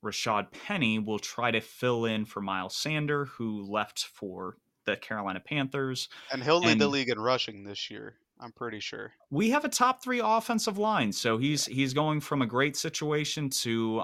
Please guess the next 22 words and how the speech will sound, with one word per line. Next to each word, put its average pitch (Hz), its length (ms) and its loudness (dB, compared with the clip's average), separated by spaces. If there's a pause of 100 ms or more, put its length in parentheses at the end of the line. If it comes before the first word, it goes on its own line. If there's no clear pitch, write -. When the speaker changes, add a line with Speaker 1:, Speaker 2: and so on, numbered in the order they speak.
Speaker 1:
I, 104 200 0
I 113 120 6
would 127 180 2
say, 120 140 2
even 104 320 0
better 101 260 2
one. 90 180 -4
I 92 80 -2
think 98 160 -8
our 95 100 0
offensive 95 380 -6
line 92 280 -2
is 90 200 -4
a - 80 -8
little 101 180 -4
bit 98 120 -6
younger, 98 420 -4
a 98 60 -2
little 95 200 -6
bit 95 140 -8
more, 92 380 -6 (400)
um, 87 640 0